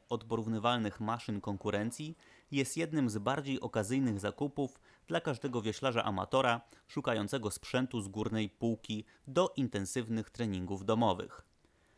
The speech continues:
Przy tej okazji chciałem też rozwiać wątpliwości dotyczące wyższości łańcucha nad taśmą.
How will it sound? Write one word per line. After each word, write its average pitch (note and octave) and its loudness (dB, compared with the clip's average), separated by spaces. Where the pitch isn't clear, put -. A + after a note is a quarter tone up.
Przy F#3+ -2
tej E3 6
okazji C#3+ 2
chciałem C3+ 4
też B2+ -2
rozwiać A#2+ -2
wątpliwości A2+ -2
dotyczące A2+ 0
wyższości A2 -4
łańcucha G#2+ 0
nad G#2 -2
taśmą. G2 -2